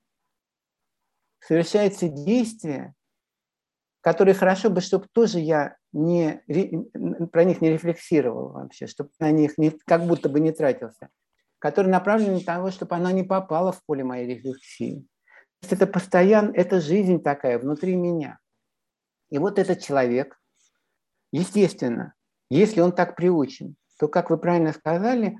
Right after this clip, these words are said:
у него возникнет какое-то ощущение, что я живу там своей жизнью, или у меня, у всех как-то получается, у меня не получается. Я вообще не знаю, куда я иду и зачем.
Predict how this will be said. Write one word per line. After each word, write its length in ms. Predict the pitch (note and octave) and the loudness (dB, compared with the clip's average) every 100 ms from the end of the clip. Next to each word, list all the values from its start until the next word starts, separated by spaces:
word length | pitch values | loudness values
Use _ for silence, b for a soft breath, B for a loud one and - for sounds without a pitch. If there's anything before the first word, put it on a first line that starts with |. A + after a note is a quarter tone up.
| _ | _
у 80 | C#3+ | 0
него 220 | F#3+ G3+ | 2 2
возникнет 500 | G3 G3 B3 A#3+ F3+ | -2 -2 -2 -2 -4
какое-то 360 | D#3+ - C#3+ C#3 | -6 -4 -2 -2
ощущение, 720 | C3+ D#3 D3 - C#3 A#2 - - | -4 -8 -8 -4 -4 -4 -10 -18
что 200 | - C#3+ | -6 0
я 120 | D#3+ | 2
живу 260 | C#3+ F3 D#3+ | 2 0 0
там 300 | B2 F#2+ - _ _ _ - | -4 -8 -14 _ _ _ -10
своей 320 | F#3 A3 A3 | -2 0 0
жизнью, 720 | C#3 C#3 C3 A#2+ A#2 A2 A2+ _ _ _ _ | -2 -2 -4 -4 -10 -12 -14 _ _ _ _
или 500 | E3 D#3+ B2+ A2 A2 _ _ _ _ _ - | 2 4 4 2 -4 _ _ _ _ _ -4
у 80 | |
меня, 360 | D#3+ F3 F#3 F#3 | 0 4 4 2
у 120 | - | -2
всех 480 | F3 - G3+ G#3 G3+ | -4 -4 4 4 4
как-то 300 | F#3+ F#3+ F#3 | -4 -2 -4
получается, 640 | F#3+ F#3+ G3 A3 G#3 G3+ D3 | 0 0 0 2 2 0 -4
у 40 | |
меня 180 | D#3 F#3 | -2 -2
не 80 | F#3 | -4
получается. 960 | F#3 F#3 - C3+ B2+ B2+ _ - D3 - _ - | -6 -8 -8 -8 -8 -10 _ -18 -18 -18 _ -2
Я 160 | C3 | 2
вообще 340 | F3 F#3+ - G3+ | 4 2 2 4
не 120 | G3 | 4
знаю, 520 | E3 F#3+ G3 F#3+ F3+ _ _ _ _ _ _ _ _ | 2 0 0 -2 -4 _ _ _ _ _ _ _ _
куда 260 | - F#3 F#3 | -4 2 4
я 220 | G3+ G3+ | 4 4
иду 200 | G3 G#3+ | 4 2
и 80 | G#3 | 2
зачем. 800 | D#3+ G3 F#3+ - C3+ B2 B2 C3 | 0 -2 -6 -10 -6 -6 -6 -14